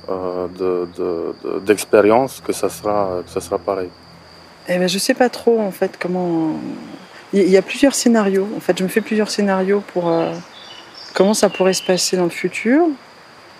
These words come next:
Speaker 2: Après, je pense que je me les fais encore, c'est une manière de me rassurer, évidemment, hein. Mais, euh, je pense qu'au niveau, euh, des études, il aura pas de problème, vraiment pas, au contraire. Vu jusqu'à présent, il est plutôt brillant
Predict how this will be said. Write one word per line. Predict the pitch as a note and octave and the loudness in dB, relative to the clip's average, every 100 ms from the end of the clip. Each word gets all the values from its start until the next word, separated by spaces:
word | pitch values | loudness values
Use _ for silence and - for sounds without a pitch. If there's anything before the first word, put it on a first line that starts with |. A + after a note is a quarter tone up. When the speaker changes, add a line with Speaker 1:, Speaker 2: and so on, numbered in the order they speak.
| - | -10
Speaker 2:
Après, | E3 - G#3+ | -6 -2 -2
je | - | -2
pense | F#3+ | -8
que | - | -4
je | F3+ | -2
me | F3 | 0
les | |
fais | E3+ G3+ F#3+ | 0 -2 -2
encore, | E3 F3+ | -2 -6
c'est | - E3+ | -4 -4
une | E3+ | -2
manière | E3 E3+ F3 | -2 -2 -2
de | E3+ | -2
me | E3+ | 0
rassurer, | F3 - G#3 A3+ | -2 -2 -2 0
évidemment, | F#3+ F#3 G3+ A#3+ G#3+ | 0 0 2 2 0
hein. | A#3+ - - - - - F3+ | -6 -12 -20 -20 -20 -8 0
Mais, | F3+ F3 | 2 4
euh, | E3 E3 D#3+ D#3 D3+ D3 - - - - | 4 4 2 0 -2 -4 -10 -14 -16 -12
je | - - | -8 -4
pense | - A3+ - | 0 0 2
qu'au | - E3+ | 2 4
niveau, | E3 D#3+ E3+ E3+ D#3 | 4 4 4 4 4
euh, | C#3 C3 B2+ G2 F#2 D3+ | 4 2 0 -2 -6 -4
des | D#3+ E3 | -2 0
études, | F#3 - G#3+ F3+ | 0 0 -4 -2
il | D3+ D3 D3 | -2 0 -2
aura | C#3+ | -4
pas | C#3+ G3 | -4 -6
de | |
problème, | - A3+ G#3+ G#3+ G3 E3 | -2 0 2 2 0 -4
vraiment | E3 F#3 G3 | -4 -2 -2
pas, | - F3 - | 0 -2 -4
au | E3+ | -6
contraire. | - E3+ - F3 G3 - - - - - | -4 -4 -4 -4 -6 -14 -20 -20 -12 -6
Vu | E3 E3+ F#3+ F#3+ F3+ F3 - - - - - - - - | -4 0 0 0 -2 -6 -14 -20 -20 -20 -20 -20 -18 -12
jusqu'à | D#3+ D#3+ - E3+ | -10 -6 -4 -2
présent, | F3 F3 F3+ | 0 0 2
il | D#3+ | 0
est | |
plutôt | D3 - F3 | -2 0 0
brillant | E3+ F3+ F3+ F#3 E3+ E3 | 2 2 2 2 2 0